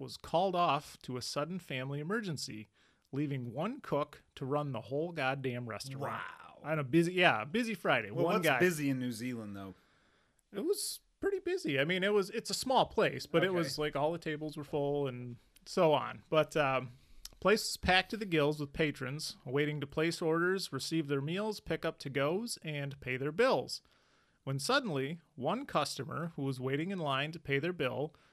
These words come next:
Speaker 1: decided that standing around being a miserable shitheel about having to wait, picked up a notepad and began to wait tables for the overwhelmed cook.
Speaker 2: Oh, that's sweet.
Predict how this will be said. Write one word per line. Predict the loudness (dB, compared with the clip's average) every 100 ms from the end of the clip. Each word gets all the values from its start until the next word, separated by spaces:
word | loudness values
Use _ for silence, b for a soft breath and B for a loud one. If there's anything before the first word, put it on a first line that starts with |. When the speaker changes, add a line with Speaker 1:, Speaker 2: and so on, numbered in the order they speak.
| b
Speaker 1:
decided | -6 2 2 2 -2
that | -4
standing | -4 -2 -2 -2 -2
around | 0 2 0 0
being | -2 -2 -2
a |
miserable | -2 -2 -2 -4 -4
shitheel | -2 -2 -2 -2 -2 -2
about | -2 -4 -4
having | -4 -4 -2
to | 2
wait, | 2 2 -4 _ _ _ _
picked | -2 0 -2
up | -2
a | 0
notepad | 2 2 2 2 2 0 -4
and | -4 -2
began | -4 -4 -2
to | -2
wait | 0 -2 -2
tables | 0 0 -2 -4
for | -4
the | -2 -2
overwhelmed | -2 -2 -4 -6 -8 -4
cook. | -2 -2 -6 -14
Speaker 2:
Oh, | -6 -2 -2
that's | -4 -10
sweet. | -14 -16 -20